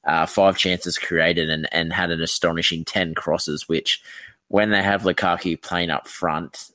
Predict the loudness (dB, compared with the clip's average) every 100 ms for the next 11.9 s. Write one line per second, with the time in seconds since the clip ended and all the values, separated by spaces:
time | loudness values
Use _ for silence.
0 | -10 -8 -8 -6 -2 -2 0 -2 -2 -4
1 | -10 -6 -6 -4 -2 -2 -4 -8 -8 -6
2 | -4 -4 -4 0 0 0 -20 -20 -20 _
3 | _ _ 0 2 2 -2 0 2 2 2
4 | 4 4 2 2 2 0 -4 0 0 2
5 | 0 -2 -8 -18 -8 -2 -2 -2 -10 -4
6 | 0 2 2 0 0 -2 0 4 4 6
7 | 2 2 2 2 2 4 4 2 -2 -2
8 | -4 -4 -4 -4 -6 0 2 4 0 -2
9 | -6 -6 -6 -6 -4 -4 -2 -2 -2 -6
10 | -4 -4 -2 0 0 0 2 2 2 -2
11 | -4 -4 0 2 2 0 0 -2 -2